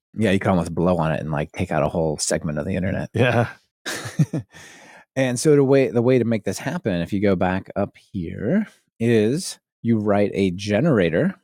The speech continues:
Speaker 1: that defines the edges. So however you might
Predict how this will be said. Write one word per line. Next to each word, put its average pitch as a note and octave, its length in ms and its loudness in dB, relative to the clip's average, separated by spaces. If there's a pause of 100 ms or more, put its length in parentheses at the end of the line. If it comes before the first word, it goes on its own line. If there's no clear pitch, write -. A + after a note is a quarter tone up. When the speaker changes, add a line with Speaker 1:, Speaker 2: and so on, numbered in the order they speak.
(180)
Speaker 1:
that G2 240 -2
defines G2 460 -2
the G#2+ 160 0
edges. A2 500 -2
So G2 380 -4
however A2 400 0
you A2 100 -2
might G2 280 -2